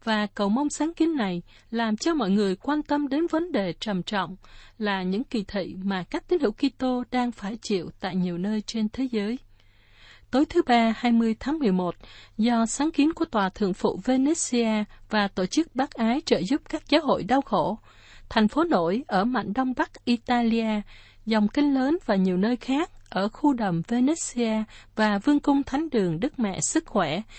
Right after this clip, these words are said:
được chiếu đèn điện màu đỏ để nhắc nhớ số phận của hàng triệu Kitô hữu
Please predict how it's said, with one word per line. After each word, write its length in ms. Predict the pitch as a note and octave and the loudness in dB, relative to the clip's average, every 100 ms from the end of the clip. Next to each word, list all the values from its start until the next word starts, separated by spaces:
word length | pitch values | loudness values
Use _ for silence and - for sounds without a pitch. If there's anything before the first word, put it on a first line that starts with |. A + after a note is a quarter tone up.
| - - | -20 -6
được 200 | - G3+ - | 0 0 0
chiếu 220 | - D4 F4+ | 0 2 2
đèn 240 | G#3+ G3+ | 2 2
điện 280 | F#3 F#3 F#3 | 0 0 2
màu 160 | G3 E3+ | 2 0
đỏ 360 | E3+ D#3+ - - - - - | -2 -4 -6 -8 -16 -20 -6
để 180 | A3+ F3 | -2 2
nhắc 220 | B3 - | 0 0
nhớ 280 | C4+ B3 C#4 | 0 2 2
số 220 | - E4 | 2 2
phận 300 | F4 G#3+ E3+ | 4 2 2
của 180 | F3 C4+ | -2 -2
hàng 220 | C4 G#3 | 2 2
triệu 220 | - G#3+ | 2 0
Kitô 300 | - D4+ D#4 | 0 -2 0
hữu 180 | C#4 - | 0 0